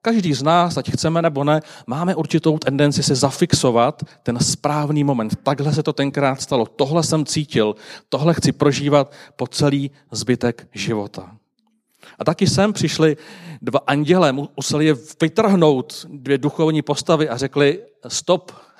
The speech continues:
je třeba jít dál. Je třeba jít dál do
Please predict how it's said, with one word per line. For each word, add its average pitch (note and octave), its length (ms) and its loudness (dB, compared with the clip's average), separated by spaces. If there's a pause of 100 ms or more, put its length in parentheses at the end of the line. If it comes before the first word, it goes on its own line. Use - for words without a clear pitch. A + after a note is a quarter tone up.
(640)
je C#3+ 80 -2
třeba F3 300 0
jít E3 160 -4
dál. E3 460 0 (880)
Je C3 100 0
třeba E3 340 -2
jít D#3 160 -2
dál D#3+ 320 4
do A#2+ 120 -2